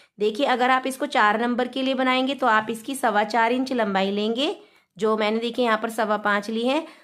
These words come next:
और हाइट चार नंबर के लिए लेंगे आप पौने दो इंच, दो इंच से देखिए दो पॉइंट कम। चार नंबर के लिए सवा चार इंच लंबाई और पौने दो इंच हाइट। पाँच नंबर के लिए सवा पाँच हमने लंबाई ली है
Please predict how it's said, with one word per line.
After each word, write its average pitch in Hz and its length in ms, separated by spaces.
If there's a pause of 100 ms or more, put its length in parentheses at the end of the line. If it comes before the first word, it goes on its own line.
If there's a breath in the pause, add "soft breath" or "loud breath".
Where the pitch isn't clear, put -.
(140)
और 214 200
हाइट 220 420
चार 214 280
नंबर 233 300
के 247 140
लिए 240 200
लेंगे 214 340
आप 240 260 (500)
पौने 240 280
दो 180 160
इंच, 165 320 (280)
दो 202 240
इंच 233 160
से 262 180
देखिए 226 240
दो 226 200
पॉइंट 262 320
कम। 175 280 (440 loud breath)
चार 202 220
नंबर 233 280
के 240 140
लिए 269 120
सवा 220 240
चार 220 280
इंच 247 180
लंबाई 220 380
और 285 100
पौने 220 280
दो 220 160
इंच 277 240
हाइट। 160 280 (320 loud breath)
पाँच 226 260
नंबर 247 260
के 254 120
लिए 262 160
सवा 233 240
पाँच 233 300
हमने 240 180
लंबाई 220 360
ली 226 180
है 311 240